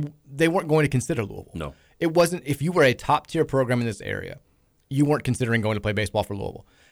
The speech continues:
Speaker 1: And now, uh, that has changed so dramatically where if you're a top tier player in this area and you don't consider Louisville, people are like, "Well, you must not be that good," right? Like, like, the best players in this area, the best players outside of this area in the state have been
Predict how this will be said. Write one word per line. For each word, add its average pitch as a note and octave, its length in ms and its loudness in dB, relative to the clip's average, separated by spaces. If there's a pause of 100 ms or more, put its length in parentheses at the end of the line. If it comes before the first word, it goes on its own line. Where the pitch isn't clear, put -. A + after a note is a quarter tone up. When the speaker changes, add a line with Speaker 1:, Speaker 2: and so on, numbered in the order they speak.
(120)
Speaker 1:
And C3 260 4
now, C3+ 480 4 (100)
uh, G2 140 -8
that C3 180 -2
has B2 80 -2
changed A#2+ 260 -2
so C#3 240 2
dramatically A#2 560 0
where A2+ 380 0 (100)
if - 140 -4
you're C3 120 2
a A#2+ 60 6
top A#2+ 300 0
tier B2 160 0
player A#2+ 260 2
in A2+ 80 2
this G2+ 140 -6
area A#2+ 440 2 (420)
and B2 120 0
you A2+ 80 0
don't B2+ 260 2
consider A2 300 -2
Louisville, G#2 240 0
people A2 220 -4
are G#2 60 2
like, F#2+ 140 -2
"Well, F#2+ 260 -8
you G2 100 -6
must G2+ 160 -4
not G2+ 100 -2
be G2 80 -6
that F2 120 -10
good," - 180 -10 (200)
right? G#2 320 0
Like, B2+ 120 -4
like, B2 160 -8
the C3+ 80 0
best C#3 280 2
players C#3 280 4
in B2 40 -4
this A#2 120 -2
area, A#2 280 4
the G#2+ 80 -4
best C#3 200 0
players C#3+ 240 2
outside B2 380 2
of B2 60 2
this G#2 140 -8
area - 220 -6
in A#2 80 -6
the G#2+ 40 -4
state A#2+ 260 2
have G2+ 140 -4
been A2+ 320 -2